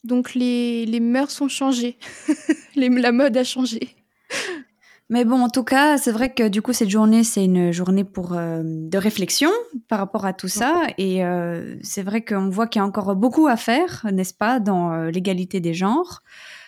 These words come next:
Speaker 2: Euh, que ce soit, comme je disais, l'équité salariale. Moi, j'ai parlé du coup avec la Fédération des femmes acadiennes de Nouvelle-Écosse, qui s'occupe beaucoup de ça.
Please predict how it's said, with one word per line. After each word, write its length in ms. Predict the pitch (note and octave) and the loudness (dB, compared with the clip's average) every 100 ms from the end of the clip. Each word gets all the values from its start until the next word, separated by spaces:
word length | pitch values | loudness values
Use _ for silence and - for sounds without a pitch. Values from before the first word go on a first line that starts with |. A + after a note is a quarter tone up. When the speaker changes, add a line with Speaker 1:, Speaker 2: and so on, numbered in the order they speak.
| _ - | _ -2
Speaker 2:
Euh, 400 | F#3+ F3+ F#3 F3+ - | 0 2 0 -2 -2
que 100 | A3+ | -2
ce 120 | A3+ | 0
soit, 120 | A#3 | 0
comme 140 | A3+ G#3 | 0 0
je 60 | |
disais, 220 | G3+ A3+ | 2 2
l'équité 400 | G#3 G#3 G3+ A3+ G#3+ | 2 -2 -4 -2 0
salariale. 560 | G#3 G3 G3 G#3+ A#3+ | 2 2 2 4 4
Moi, 120 | A3 | 2
j'ai 100 | F#3+ | 0
parlé 260 | F#3+ G3 G#3 | -2 0 0
du 140 | F#3 G3 | 0 -2
coup 140 | G#3 | 0
avec 380 | F#3+ F3+ F3+ F3+ | 0 2 -2 -2
la 80 | F3+ | -4
Fédération 420 | G3+ F#3+ F#3 G3+ | 0 0 0 0
des 100 | G3 | 0
femmes 180 | F#3 F#3 | 0 -2
acadiennes 420 | F3 F#3+ F3+ F#3+ | -2 -2 0 0
de 80 | F3+ | 0
Nouvelle-Écosse, 680 | F3 E3+ E3+ - B3 C#4+ - | 0 -2 -4 0 0 0 -4
qui 200 | - F#3 | -2 -2
s'occupe 460 | - F3+ - F3+ F3+ | -2 -6 -6 -4 -4
beaucoup 260 | E3+ F3+ F#3 | -4 -4 -6
de 80 | |
ça. 300 | - G#3 B3+ | -2 0 0